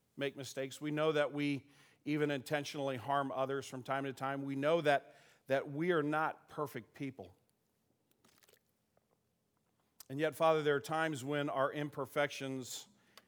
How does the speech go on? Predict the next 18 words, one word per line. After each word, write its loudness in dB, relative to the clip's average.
and -4
our 2
rebellion 2
against -4
your -2
lordship, 0
uh, -12
take -6
turns -4
that, -2
that -4
are -4
difficult -6
to -10
even -8
begin -10
to -10
understand. -14